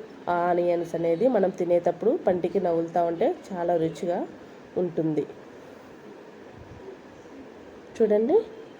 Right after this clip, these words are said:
ఇంకా ఇదంతా ఆ పచ్చడి చూడండి. మాకు ఆ ఫ్యామ్-, మా ఫ్యామిలీకి అయితే ఆ రోట్లో పచ్చడి ఎల్లగా సరిపోతుందండి. అందుకని నేను చిన్న రోల్ అయితే తీసుకున్నాను, పెద్ద రోల్ అయితే ఇల్లు మారేటప్పుడు చాలా కష్టమని తీసుకోలేదు. ఇంకా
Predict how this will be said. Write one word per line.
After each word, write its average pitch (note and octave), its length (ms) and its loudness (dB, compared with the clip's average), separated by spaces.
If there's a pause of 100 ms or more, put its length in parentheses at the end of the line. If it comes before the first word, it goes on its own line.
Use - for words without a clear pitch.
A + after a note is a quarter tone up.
ఇంకా G3 280 0 (220)
ఇదంతా F#3 500 0 (480)
ఆ - 20 2
పచ్చడి G3+ 480 2
చూడండి. F#3+ 260 2
మాకు A3 320 4
ఆ F#3+ 100 4
ఫ్యామ్-, F#3 320 2
మా F#3+ 160 4
ఫ్యామిలీకి G3 460 4
అయితే F#3+ 160 0
ఆ B3 100 4
రోట్లో G3 360 4
పచ్చడి G#3+ 360 0
ఎల్లగా G3 580 4 (400)
సరిపోతుందండి. F#3 960 4 (1300)
అందుకని G3 420 2
నేను G#3 220 2
చిన్న G3 320 2
రోల్ F#3 220 4
అయితే F3 200 0
తీసుకున్నాను, G3 600 -2
పెద్ద F#3 240 2
రోల్ F#3 260 6
అయితే F3+ 220 2 (140)
ఇల్లు G3 160 2
మారేటప్పుడు F3+ 600 0
చాలా E3+ 180 0
కష్టమని F3+ 580 -2
తీసుకోలేదు. F#3 720 0 (560)
ఇంకా A3 160 2